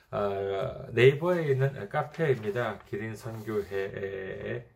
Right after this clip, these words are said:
네이버 기린 교회입니다. 아, 카페인데요, 도메인이 있습니다. 도메인을 하나 만들었어요. 아, 네이버 처치 닷컴입니다. 더블유 더블유 더블유 점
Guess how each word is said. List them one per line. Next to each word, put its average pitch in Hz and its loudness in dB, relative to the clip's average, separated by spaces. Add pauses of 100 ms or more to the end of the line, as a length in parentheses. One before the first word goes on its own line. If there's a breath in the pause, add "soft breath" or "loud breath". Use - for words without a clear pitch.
네이버 135 6
기린 117 -4
교회입니다. 98 -4 (480 loud breath)
아, 101 -6
카페인데요, 147 2
도메인이 123 4
있습니다. 110 -2
도메인을 101 -4
하나 113 -2
만들었어요. 101 -2 (140)
아, 101 -8
네이버 123 4
처치 147 2
닷컴입니다. 98 -8
더블유 98 -4
더블유 95 -6
더블유 98 -8
점 131 0